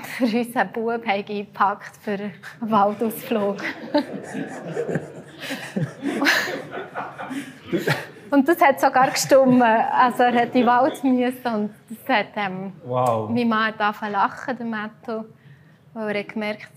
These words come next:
Speaker 1: mein Gedächtnis ist da.
Speaker 2: Der Mutterinstinkt,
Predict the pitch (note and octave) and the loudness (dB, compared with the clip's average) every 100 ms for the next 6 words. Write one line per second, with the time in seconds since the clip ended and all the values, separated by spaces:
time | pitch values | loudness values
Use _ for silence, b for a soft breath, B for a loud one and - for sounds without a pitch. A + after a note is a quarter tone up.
0 | - - - G#3+ - A3+ G3 F#3 G3+ G3+ | -20 -14 -8 -8 -6 -2 -2 -2 -4 -10
1 | - G3 - F3+ D#3+ G3 E3+ _ _ - | -10 -14 -8 -4 -4 -4 -14 _ _ -20
2 | - A#2 B2 A#2+ C3 B2+ C3+ C3 - - | -14 -4 -2 2 0 0 0 0 0 -6
3 | - D#3 D3+ - D3+ D#3+ D3 | -2 0 0 0 0 0 -2